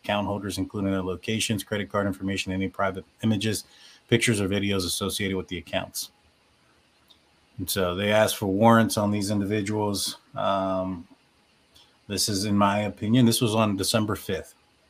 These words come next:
So this is after they knew who Kohberger, wait, hold on, hold on. Yeah, no, December sixth, 'cause December fifth, is when detectives made a request for surveillance video. The next day, so December sixth, they went back to Gonzalez's.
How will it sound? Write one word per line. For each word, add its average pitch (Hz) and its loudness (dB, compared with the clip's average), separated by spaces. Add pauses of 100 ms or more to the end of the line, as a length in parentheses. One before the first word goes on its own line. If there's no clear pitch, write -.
(840)
So - -10
this 107 2
is 127 6
after 147 6
they 147 6
knew 127 8
who 113 0
Kohberger, 104 -4 (880)
wait, 98 -2
hold 95 -4
on, 85 -6
hold 82 -12
on. - -20 (180)
Yeah, 117 4
no, 107 2
December 110 2
sixth, - -4
'cause 92 -2
December 131 4
fifth, 101 0 (600)
is 98 -4
when 107 -2
detectives 101 -2
made 104 -2
a 98 -2
request 95 -4
for - -8
surveillance 98 -2
video. 87 -8
The 98 -6
next 123 0
day, 95 -2
so 95 -6
December 98 -2
sixth, - -6
they 101 -8
went 95 -6
back 104 -4
to 101 -14
Gonzalez's. 98 -4